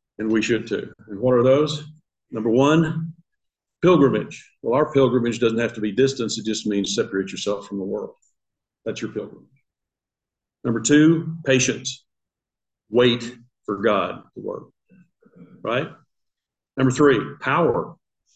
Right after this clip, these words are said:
You can do the impossible. What's that? You can lead somebody to Christ and give them eternal life through Christ. How about that? That's power, right?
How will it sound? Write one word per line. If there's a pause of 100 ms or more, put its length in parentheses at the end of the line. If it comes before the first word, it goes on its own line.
(480)
You
can
do
the
impossible.
What's
that? (120)
You
can
lead
somebody
to
Christ
and
give
them
eternal
life
through
Christ.
How
about
that? (180)
That's
power, (1500)
right?